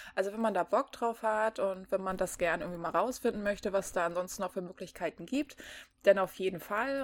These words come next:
ran da, have fun. Da kann man auf jeden Fall seinen Spaß mit haben. Die Reihe hat halt vor allem so ein bisschen die Aufmerksamkeit darauf, also den Fokus darauf gelegt, sehr viel, ähm, Diversität mit reinzubringen.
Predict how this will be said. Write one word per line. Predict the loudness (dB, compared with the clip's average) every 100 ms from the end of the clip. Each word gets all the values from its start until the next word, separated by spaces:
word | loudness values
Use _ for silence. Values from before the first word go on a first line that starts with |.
| -2
ran | -2 0
da, | -2
have | -2
fun. | -2 0 0 0 -6 -12 -10 -10 -12 4
Da | 8 10 8 6
kann | 4 4
man | 4
auf | 2 2
jeden | 0 0
Fall | 2
seinen | 2 2
Spaß | 2 0 0 0
mit | -2 -2
haben. | 0 0 0 -4 -8 -14 -16 -18 -18 -4 -2
Die | 0 4
Reihe | 6 8 6
hat | 4 2
halt | 0
vor | 0 0
allem | 0 0
so | -2
ein | -2
bisschen | -2
die | 0 0
Aufmerksamkeit | 2 2 0 -4 -6 -6 -4 -4
darauf, | -4 -2 -4
also | -4 -4
den | -6
Fokus | -4 0 2 2 0
darauf | 0 2 2 2
gelegt, | 0 0 -2 -6 -14 -16 -12
sehr | 2 6 6 2
viel, | -2 0 4 4 4
ähm, | 2 0 -2
Diversität | 2 4 2 0 0 0 0
mit | 0 0 0
reinzubringen. | 0 0 -2 -4 -6 -2 -2 -2 -6